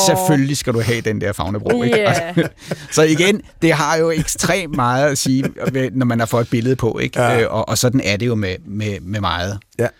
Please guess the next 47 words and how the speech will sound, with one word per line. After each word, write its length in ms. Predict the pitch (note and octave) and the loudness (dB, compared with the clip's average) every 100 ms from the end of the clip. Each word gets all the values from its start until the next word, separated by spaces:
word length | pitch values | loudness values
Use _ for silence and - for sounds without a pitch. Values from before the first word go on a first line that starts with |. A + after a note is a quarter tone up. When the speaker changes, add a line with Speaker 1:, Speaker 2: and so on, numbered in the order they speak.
| _ _ - | _ _ -4
Speaker 2:
Men 140 | A3 | -4
det 80 | G#3+ | -2
er 60 | A3 | -4
jo 100 | G#3+ | -2
også 220 | G3+ - | -4 -4
lidt 180 | B3 C4 - | -4 -4 -4
tarveligt, 520 | A3 D#3+ E3 B3+ C#4+ | -2 0 0 0 0
ikke? 180 | F4 F4 _ _ - | -2 -4 _ _ -2
At 140 | A#3+ A3 | 0 2
man 240 | G#3 G3+ | 0 0
kan 160 | A3 G3 | -2 -2
være 360 | F#3 F#3 - | 0 0 0
en 200 | G3+ G3+ | 0 2
nuttet 340 | A3 G#3+ C4 A#3 | 2 0 -2 0
hasselmus, 580 | F#3+ G#3+ A#3+ A3 G3+ | 0 0 -2 -2 -4
og 100 | G#3+ | -4
så 140 | G3+ A3+ | -2 -2
forstår 340 | A#3+ - G3+ | -2 0 2
alle 200 | E3 F3+ | 2 0
det, 120 | A#3 G#3+ | 0 0
og 80 | |
så 120 | A3 A3 | -2 -2
kan 140 | A3+ | 2
man 180 | G#3+ F#3 | 2 4
være 260 | F3+ F3+ | 4 4
en, 200 | F#3 F#3 F3+ - - - - | 2 -2 -6 -18 -20 -20 -4
en 160 | G3 G#3+ | 0 2
lige 160 | C#4 C#4+ | 2 2
så 160 | D4+ | -2
sjælden 460 | - A#3+ G#3+ A#3 A#3 | -2 0 4 4 2
edderkop, 600 | G#3+ G#3+ G#3 - A3 G3+ F#3 | 0 0 -2 0 0 0 0
og 120 | G3+ | -2
så 120 | A3 | -2
er 60 | G3+ | -2
der 140 | F3 | 0
lidt 220 | E3 E3+ | -2 -4
færre, 260 | - D#3+ D#3+ | -2 0 0
der 120 | F3 | -4
synes, 340 | - D#3+ - | -6 -8 -8
vi 60 | D#3 | -12
skal 200 | - - | -8 -4
Speaker 1:
Ja. 80 | C#3 | -2
Speaker 2:
passe 180 | D3+ - | -2 -4
på 100 | |
Speaker 3:
Det 60 | |
er 0 | |
jo 60 | D#3 | -4